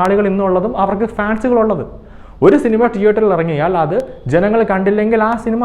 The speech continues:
അപ്പോൾ തിയേറ്ററുകാരെടുത്ത് മാറ്റും, അതെടുത്ത് അവരപ്പോൾ പുറത്തേക്ക് കളയും. ജനങ്ങളുണ്ടോ മലയാള സിനിമ ഉണ്ടാവും, മലയാള സിനിമയിലെ നടന്മാരും നടികളും ഉണ്ടാവും. ജനങ്ങളാണ് അവരുടെ അന്നം. അതുകൊണ്ട്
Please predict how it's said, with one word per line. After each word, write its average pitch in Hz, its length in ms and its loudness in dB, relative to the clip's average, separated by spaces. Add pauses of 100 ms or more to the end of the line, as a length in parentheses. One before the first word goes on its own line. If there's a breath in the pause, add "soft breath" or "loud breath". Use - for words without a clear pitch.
(120)
അപ്പോൾ 294 280 0
തിയേറ്ററുകാരെടുത്ത് 220 680 -2
മാറ്റും, 196 320 -6
അതെടുത്ത് 220 280 0
അവരപ്പോൾ 226 360 -2
പുറത്തേക്ക് 202 340 -2
കളയും. 123 220 -6 (500 loud breath)
ജനങ്ങളുണ്ടോ 220 680 2 (480)
മലയാള 180 320 2 (140)
സിനിമ 160 240 -4 (260)
ഉണ്ടാവും, 139 400 -2 (400 loud breath)
മലയാള 185 280 2 (100)
സിനിമയിലെ 160 420 -4 (300)
നടന്മാരും 160 580 -2 (260)
നടികളും 202 500 0
ഉണ്ടാവും. 107 300 -6 (480 soft breath)
ജനങ്ങളാണ് 208 580 0 (320)
അവരുടെ 139 280 -6 (120)
അന്നം. 110 240 -8 (720 soft breath)
അതുകൊണ്ട് 185 360 0